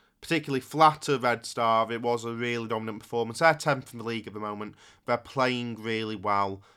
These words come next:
and credit to them, it was a fantastic performance. And I loved watching it. You can get the highlights of that on YouTube as well if you want to watch it.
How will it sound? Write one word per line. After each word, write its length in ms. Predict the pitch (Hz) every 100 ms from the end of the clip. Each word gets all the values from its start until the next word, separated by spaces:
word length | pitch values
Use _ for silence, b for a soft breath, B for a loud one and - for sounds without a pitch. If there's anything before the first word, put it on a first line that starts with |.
| b -
and 420 | 110 107 107 104
credit 320 | - 147 127 -
to 240 | 123 120
them, 140 | 110
it 100 | 107
was 180 | 107 113
a 40 | -
fantastic 540 | 110 107 113 107 -
performance. 640 | - 107 101 98 95 95 b b b _ -
And 480 | 107 104 101 98 92
I 180 | 104 104
loved 220 | 110 104
watching 340 | 113 110 - 120
it. 60 |
You 80 | 120
can 140 | 135
get 140 | 135 135
the 40 |
highlights 460 | 127 117 110 104 104
of 60 |
that 100 | 107
on 140 | 98 98
YouTube 440 | 98 95 98 92
as 140 | 95 -
well 240 | 95 92 b b
if 240 | 107 98
you 120 | 107 104
want 240 | 95 90
to 100 | 127
watch 340 | 139 151 -
it. 300 | 117 104 -